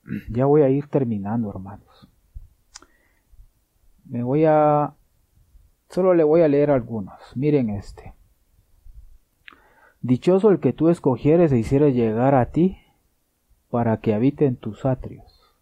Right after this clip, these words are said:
Seremos saciados del bien de tu casa, de tu santo templo". ¿A qué bien quiere el Señor que corramos? Al bien que está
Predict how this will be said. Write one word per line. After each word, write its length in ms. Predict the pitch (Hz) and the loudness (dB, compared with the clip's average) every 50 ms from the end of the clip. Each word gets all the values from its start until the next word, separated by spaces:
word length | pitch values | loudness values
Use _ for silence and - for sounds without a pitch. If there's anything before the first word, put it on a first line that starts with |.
| _ _ _ _ _ _ _ _ _ | _ _ _ _ _ _ _ _ _
Seremos 880 | - - - 110 107 104 104 113 120 131 135 139 139 139 139 139 131 131 | -20 -12 -6 -4 -4 -2 0 2 2 2 2 2 0 -4 -6 -8 -8 -8
saciados 1300 | - 113 101 98 - - - - 113 120 123 127 127 127 131 127 127 123 127 127 - _ - - - - _ _ _ _ _ _ _ - - - _ _ - | -6 -8 -8 -8 -8 -10 -8 -4 -2 -2 0 0 0 0 -2 -2 -4 -6 -8 -12 -14 _ -20 -20 -20 -20 _ _ _ _ _ _ _ -20 -20 -20 _ _ -12
del 400 | 120 110 110 104 98 98 98 95 | -6 -2 -2 0 0 -2 -4 -6
bien 480 | 92 101 107 107 117 117 120 120 117 | -6 -4 0 0 2 2 0 -2 -4
de 120 | 113 113 104 | -4 -6 -6
tu 220 | - - 101 92 - | -6 -8 -14 -14 -12
casa, 560 | - - 101 95 90 - - - - - - - - - - - - _ _ _ - - _ _ _ _ _ _ _ _ - - - - | -10 -10 -8 -8 -10 -14 -16 -16 -16 -16 -16 -18 -20 -20 -20 -20 -20 _ _ _ -20 -20 _ _ _ _ _ _ _ _ -20 -20 -14 -8
de 140 | 113 107 | -6 -6
tu 160 | 104 - - 98 | -6 -8 -12 -14
santo 460 | - - 104 98 98 - - 98 - _ | -8 -8 -8 -8 -8 -10 -14 -14 -14 _
templo". 440 | - 85 90 85 _ _ - - - - _ _ _ _ _ _ - _ _ _ _ _ _ _ _ _ _ _ - - _ _ _ _ _ _ _ _ _ _ _ _ _ _ _ _ _ _ _ - | -16 -18 -18 -18 _ _ -20 -20 -20 -20 _ _ _ _ _ _ -20 _ _ _ _ _ _ _ _ _ _ _ -20 -20 _ _ _ _ _ _ _ _ _ _ _ _ _ _ _ _ _ _ _ -16
¿A 120 | 92 101 | -16 -10
qué 180 | - - 120 120 | -4 -2 -2 0
bien 260 | 120 123 127 127 127 | 0 2 0 0 0
quiere 280 | - 135 127 127 123 | 0 0 2 2 2
el 80 | 113 104 | 2 0
Señor 340 | - - 101 104 120 120 - | -2 -6 -6 -4 -4 -4 -4
que 140 | - 120 - | -4 -8 -8
corramos? 800 | - - 101 101 113 123 139 156 160 156 147 - - - _ _ _ _ _ _ | -8 -10 -10 -6 -4 -4 -4 -4 -6 -10 -12 -14 -18 -20 _ _ _ _ _ _
Al 260 | - 104 101 98 98 | -14 -12 -12 -12 -12
bien 500 | 98 104 113 123 135 151 170 170 170 165 - _ _ _ _ _ _ _ _ _ _ _ - | -8 -6 -4 -4 -4 -4 -6 -8 -10 -12 -16 _ _ _ _ _ _ _ _ _ _ _ -12
que 100 | - 104 | -12 -10
está 520 | 90 - - - 120 127 143 151 147 147 | -10 -10 -6 -4 -2 -2 -2 -2 -4 -6